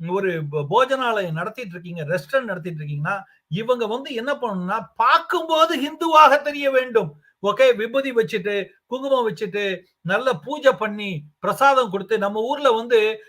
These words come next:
வி-, விபூதி குங்குமம் வச்சிருப்பாங்க. இப்பெல்லாம் இந்த திராவிட ஆட்சி வந்து இவங்க வந்து உதவாக்கரை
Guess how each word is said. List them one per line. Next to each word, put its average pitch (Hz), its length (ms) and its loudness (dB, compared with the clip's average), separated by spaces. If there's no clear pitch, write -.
வி-, 185 160 0
விபூதி 330 380 -2
குங்குமம் 240 400 0
வச்சிருப்பாங்க. 202 440 -2
இப்பெல்லாம் 233 440 0
இந்த 262 160 2
திராவிட 240 640 4
ஆட்சி 214 360 -2
வந்து 175 360 -4
இவங்க 220 420 -2
வந்து 254 220 0
உதவாக்கரை 233 800 4